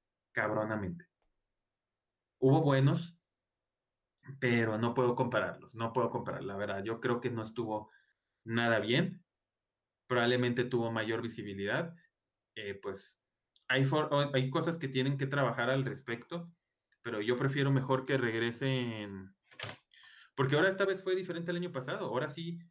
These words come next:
muchos de los anuncios, los da-, los premios los daban en tres minutos. Tres minutos y ya daban como cuatro premios y puros anuncios, que está bien. Es más, hasta, eh, las, lo que me, me gustó también fue el, el co-, contenido que salió para el Beat Saber del,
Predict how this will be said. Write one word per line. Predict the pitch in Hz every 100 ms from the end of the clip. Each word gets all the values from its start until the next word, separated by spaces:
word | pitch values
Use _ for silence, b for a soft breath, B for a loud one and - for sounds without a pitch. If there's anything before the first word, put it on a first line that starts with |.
| _ _
muchos | - 139 160
de | 180
los | 147
anuncios, | 135 135 143 185
los | 135
da-, | 120 135
los | 123 117 - - _
premios | 131 131 170
los | 139
daban | 120 135 156
en | 117 -
tres | 123 123
minutos. | 143 147 175 139 - _ _ _ _ _ _ _ _ _
Tres | - 170
minutos | 185 196 196 180
y | 135
ya |
daban | 147 156
como | 143 123
cuatro | 131 131 135
premios | 117 90 - _ _ _ _
y | 135
puros | 135 139 135
anuncios, | 120 104 - - _ _ _ _
que | -
está | - 143
bien. | 147 180 117
Es | 113
más, | 160 160
hasta, | 127
eh, | 117 120 120 117 -
las, | 120 113 - - - _ _ _ _ _ _ _ _ _ _
lo | 135 131
que | 143
me, | 139
me | 139
gustó | 131 127 170
también | 180 170 170
fue | 170 151 151 156
el, | 151 135
el | 131 117 113
co-, | - 113
contenido | 120 113 113 117 135
que | 135
salió | 127 117 123
para | 131 120
el |
Beat | 110 123
Saber | - 123 123 120
del, | 110 95 90